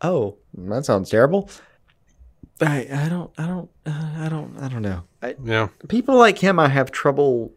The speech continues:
Speaker 1: qualifying to my own experience as a human for reasons that are,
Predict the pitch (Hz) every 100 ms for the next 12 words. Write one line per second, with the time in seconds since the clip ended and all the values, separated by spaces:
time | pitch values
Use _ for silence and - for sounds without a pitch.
0 | _ - 131 113 110 113 104 92 92 -
1 | - 110 107 107 101 101 98 - - 73
2 | - - 104 98 101 67 - _ _ _
3 | _ _ - _ - _ _ - 147 147
4 | 117 _ _ 135 180 170 156 147 131 139
5 | 127